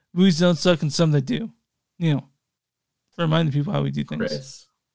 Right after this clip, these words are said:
Speaker 2: if you got a small business, I'll be more than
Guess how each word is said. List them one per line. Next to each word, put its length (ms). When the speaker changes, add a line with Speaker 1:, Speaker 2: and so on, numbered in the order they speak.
Speaker 2:
if 100
you 80
got 140
a 40
small 280
business, 520
I'll 640
be 320
more 800
than 80